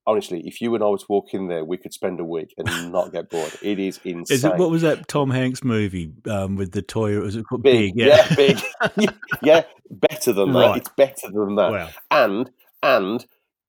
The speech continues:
Speaker 1: if you go upstairs to the playroom, you have to come down using the slide.
Speaker 2: <laughs> Fantastic.
Speaker 1: But that, he, he doesn't play at it. It's, you know, you go big or you go home.
Speaker 2: Right.
Speaker 1: It's, it's either we're doing this,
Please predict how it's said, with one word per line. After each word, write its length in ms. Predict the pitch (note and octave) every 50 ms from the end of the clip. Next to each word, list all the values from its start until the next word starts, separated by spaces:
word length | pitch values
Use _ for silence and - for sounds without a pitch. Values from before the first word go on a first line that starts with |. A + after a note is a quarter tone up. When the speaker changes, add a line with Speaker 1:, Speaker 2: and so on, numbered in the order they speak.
| _
Speaker 1:
if 180 | - D#3 - -
you 120 | - D3+
go 200 | A#2+ - C3 B2+
upstairs 480 | A#2+ G#2 - - - - B2+ B2 A2+ -
to 120 | - - G2+
the 80 | G2
playroom, 560 | - - - A#2 A#2 A2+ G2+ F2 F2+ F2+ F#2+ G2
you 120 | G2+ F#2+ -
have 200 | - A#2 - -
to 100 | - G#2
come 240 | - - A2 G2+ G2
down 280 | F2+ G#2 G2+ G2+ G2+ G2+
using 360 | G2 G#2 G#2 G2+ A2 A2+ A2+
the 80 | G#2+ G#2+
slide. 420 | - - A#2+ A2 G2 F2+ D#2 D2 -
Speaker 2:
<laughs> 1400 | - - - - D3+ - - - D#3 A#2+ - - - A#2 - - - _ - G#2+ G2 - _ _ _ - - -
Fantastic. 800 | - - A2+ F2+ F2+ F2 - - D2 C#2+ D2 - _ - - _ _ _ F3 - - - _ _ _ _ _ _ _ _ _ _ _ _
Speaker 1:
But 320 | - G2 - D3 - - - _ _ -
that, 340 | A2 C#3+ D#3 - - - - _ _ _ _ - _ _ _
he, 180 | - - - _ _
he 160 | C3+ B2 -
doesn't 360 | C3+ - - C#3 C3 - _
play 260 | - - - D#3 C#3
at 140 | G#2+ - -
it. 180 | F2+ D#2+ - - _
It's, 200 | C3 B2+ B2+ - - - - -
you 160 | - C#3+ D3
know, 80 | B2+ A2
you 180 | G#2 G#2+ B2 B2+
go 200 | - D3 C#3 D3
big 300 | G#2 - D3+ D#3+ C3 -
or 140 | F#2 G#2
you 120 | G#2+ A2+ A#2
go 240 | G2 A#2 A2 A2 G#2
home. 240 | - - A2 G2
Speaker 2:
Right. 180 | F2 E2+ D#2+ - - _
Speaker 1:
It's, 180 | A2 - - - -
it's 220 | - C3 A#2+ - B2+
either 260 | A#2 B2+ C3 B2 G#2
we're 200 | F2+ E2+ G2+ F#2+
doing 540 | - - - B2+ D#3 F#3 F3 C3 F#2 E2 -
this, 320 | - E2+ G2 G#2+ - -